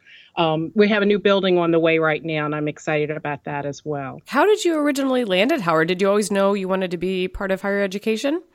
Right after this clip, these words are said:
Speaker 1: No, actually, um, I had n-, no thought of <laughs> going to higher education. I was working as a controller for a real estate company, and, um, I decided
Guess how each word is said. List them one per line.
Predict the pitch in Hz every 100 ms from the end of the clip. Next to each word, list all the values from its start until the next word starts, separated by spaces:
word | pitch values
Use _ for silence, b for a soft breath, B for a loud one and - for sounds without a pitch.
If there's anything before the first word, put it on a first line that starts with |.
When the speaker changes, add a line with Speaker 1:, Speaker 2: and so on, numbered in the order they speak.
| b b
Speaker 1:
No, | 202 220 208
actually, | 214 254 - 294 285 277 269
um, | 220 214 208
I | 214 220
had | 220 226
n-, | 240 247 233
no | 240 269
thought | 294 - 233 233
of | 220 -
<laughs> |
going | 247 247
to | 202
higher | 190 196 202 196
education. | 185 196 202 190 180 214
I | 202
was | 208 208 196
working | - 214 233 233 226
as | 202
a | 196
controller | 190 185 185 190 196
for | 196 202
a | 180
real | 185 196
estate | 202 - 202 185
company, | 190 190 190 190 190 190
and, | 180 175 175 180
um, | 175 170 170 175 B B B B
I | 202
decided | 196 214 214 202 208 202